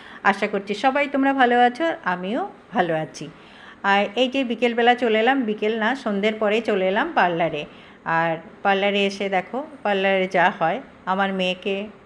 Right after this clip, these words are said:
মেয়ে করছে পার্লারের সব কাজকর্ম, মানে মেয়ে করছে না, মেয়েকে করিয়ে দিচ্ছে। তাই পা-, আহ, পার্লারে আমি একটু ওয়েট করছি, আর ওর ব্রু প্লাগ, মো-, আহ, ফেস কী কী করবে ওটাই করছে।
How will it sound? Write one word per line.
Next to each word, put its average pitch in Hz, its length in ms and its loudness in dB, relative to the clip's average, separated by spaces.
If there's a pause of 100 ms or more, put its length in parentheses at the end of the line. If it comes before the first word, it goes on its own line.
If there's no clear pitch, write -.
(100)
মেয়ে 190 480 0
করছে 196 380 -4
পার্লারের 185 520 0
সব 196 200 -2 (320)
কাজকর্ম, 185 600 0
মানে 196 440 -2 (220)
মেয়ে 208 180 0 (100)
করছে 196 340 -2
না, 196 280 -4
মেয়েকে 190 400 -6 (120)
করিয়ে 185 280 -2
দিচ্ছে। 190 460 -8 (640)
তাই 214 200 -2
পা-, 226 60 2
আহ, 208 480 2
পার্লারে 220 360 4
আমি 202 220 4
একটু 208 200 -4
ওয়েট 208 200 2 (120)
করছি, 269 420 -4
আর 214 200 0
ওর 180 320 0 (420)
ব্রু 190 220 -4
প্লাগ, 190 280 6 (320)
মো-, 175 60 -4
আহ, 175 720 -4 (120)
ফেস 185 200 0 (380)
কী 202 160 -6
কী 214 140 -10
করবে 190 360 0 (400)
ওটাই 202 320 -2
করছে। - 400 -6